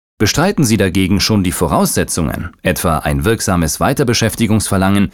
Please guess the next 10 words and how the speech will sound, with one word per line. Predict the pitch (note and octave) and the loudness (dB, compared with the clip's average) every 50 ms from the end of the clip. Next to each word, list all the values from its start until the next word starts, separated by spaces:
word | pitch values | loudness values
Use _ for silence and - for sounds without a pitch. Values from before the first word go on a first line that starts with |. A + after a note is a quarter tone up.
| - - - - - | -10 -20 -20 -14 -4
besteht | - C3 A#2 - A2+ - - | -2 -2 0 2 0 0 2
regelmäßig | A#2 A#2+ C#3 E3 D#3 D3 C#3+ C#3+ C3+ - - D3+ - - - | 2 0 2 2 2 2 2 0 0 0 0 -2 -2 -2 -4
kein | - A#2 A2 G#2 F#2 D#2 | 0 0 2 2 2 2
Beschäftigungsanspruch. | D#2 - - F#2 D#2 - - G2+ F#2 F#2 F2 E2 - D#2+ D#2 D2 - - - - - - - - _ _ _ _ _ _ _ | 0 0 0 -2 -2 -2 -2 -2 0 0 0 0 0 -2 -2 -2 -2 -6 -8 -10 -10 -10 -12 -18 _ _ _ _ _ _ _
In | - E2 D#2+ | -2 -2 0
Ausnahmefällen | - D#2 E3+ - - G2+ F#2+ G2+ A#2+ B2 - - C3 C#3+ D#3+ F3 E3+ | 2 0 0 0 0 0 2 2 0 0 0 0 0 0 2 0 0
kann | - - C#3 C#3 - | 0 0 -2 -2 -2
einstweiliger | - - E2+ F#2 F#2 - - G2+ F2+ F2 F2 G2 G2 A#2+ A#2+ F#2+ | -2 -2 0 0 0 -2 -2 -2 0 0 0 0 0 0 0 0
Rechtsschutz | F#2+ F2+ - - - - - F2 C#2+ - - | 0 -2 -2 -4 -6 -4 -4 -4 -4 -4 -4
helfen. | - D2 B1+ - - - - - - | -4 -4 -4 -4 -4 -6 -6 -8 -8